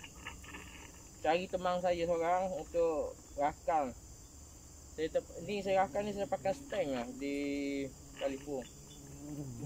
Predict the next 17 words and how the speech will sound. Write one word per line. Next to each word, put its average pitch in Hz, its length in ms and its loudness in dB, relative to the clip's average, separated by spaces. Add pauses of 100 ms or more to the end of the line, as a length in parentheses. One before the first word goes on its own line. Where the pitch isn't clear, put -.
Susah 196 400 4
kalau 185 240 2
nak 175 320 2 (1800)
rakam 160 320 2
kat 160 160 -2
dalam 170 400 2 (320)
ni, 156 240 0
dalam 156 240 0
sarang 160 320 0
ni. 135 160 2 (880)
Dia 147 160 0 (160)
memerlukan 156 480 -2
dua 160 160 0
orang. 127 240 2 (1040)
Seorang 156 240 0
tukar 151 320 0
ambil 190 240 2